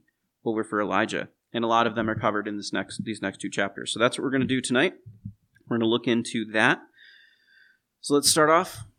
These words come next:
chapter four, verse one. "A certain woman of the wives of the sons of the prophets cried out to Elisha,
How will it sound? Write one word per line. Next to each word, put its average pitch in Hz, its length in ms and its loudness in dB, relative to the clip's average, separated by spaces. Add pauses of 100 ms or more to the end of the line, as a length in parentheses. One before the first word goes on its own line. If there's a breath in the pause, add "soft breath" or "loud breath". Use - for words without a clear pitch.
(640)
chapter 135 320 0
four, 139 220 0
verse 131 260 0
one. - 280 0 (580 loud breath)
"A 123 60 2
certain 196 380 6
woman 156 440 6 (180)
of 120 160 4
the 120 80 4
wives 113 680 4
of 117 220 -2
the 113 80 0
sons 147 400 2
of 156 100 -2
the 160 60 -2
prophets 113 420 0
cried 123 320 4
out 101 260 2
to - 180 0
Elisha, 117 600 0